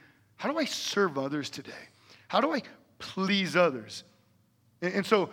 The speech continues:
we, we do this when we come on a Sunday. This means our role on, on Sundays mean, well, I'm not coming with the purpose of sitting and watching. Rather, I'm coming to participate. I'm coming to, so I can look and identify for needs. I come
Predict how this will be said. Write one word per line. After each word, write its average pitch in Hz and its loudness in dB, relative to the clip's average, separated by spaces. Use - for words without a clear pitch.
we, 196 -2
we 202 4
do 254 4
this 160 2
when 185 4
we 180 4
come 190 6
on 185 4
a 170 0
Sunday. 202 0
This 202 0
means 208 4
our 185 6
role 190 2
on, 180 2
on 175 -2
Sundays 175 4
mean, 175 0
well, 170 4
I'm 196 4
not 285 6
coming 185 4
with 175 4
the 185 2
purpose 196 2
of 160 2
sitting 208 4
and 160 6
watching. 185 6
Rather, 185 8
I'm 190 0
coming 202 4
to 185 0
participate. 185 -4
I'm 180 2
coming 196 4
to, 151 0
so - 4
I 170 8
can 156 -2
look 208 4
and 160 4
identify 160 4
for 147 -4
needs. 202 2
I 160 4
come 196 2